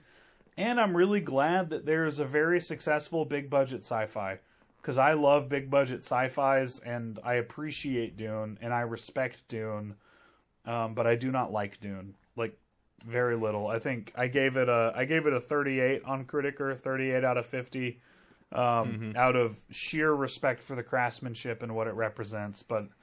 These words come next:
Speaker 1: um, I'd even curved it for, like, maybe I was in a bad mood when I watched it. I don't know. Like, <laughs> you know, like, I, I, like, but I,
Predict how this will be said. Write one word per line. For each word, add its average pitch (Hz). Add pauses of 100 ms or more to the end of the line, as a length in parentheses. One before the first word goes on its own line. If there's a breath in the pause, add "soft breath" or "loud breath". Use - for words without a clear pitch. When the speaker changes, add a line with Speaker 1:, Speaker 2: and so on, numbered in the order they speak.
(540 soft breath)
Speaker 1:
um, 110 (180)
I'd 127
even 135
curved 127
it 117
for, 123
like, 110
maybe 120
I 117
was 120
in 113
a 110
bad 110
mood 104
when 98
I 95
watched 95
it. 90
I 104
don't 104
know. 104
Like, 147
<laughs> 196
you 226
know, 220
like, 180
I, 147
I, 147
like, 135 (600 loud breath)
but 123
I, 117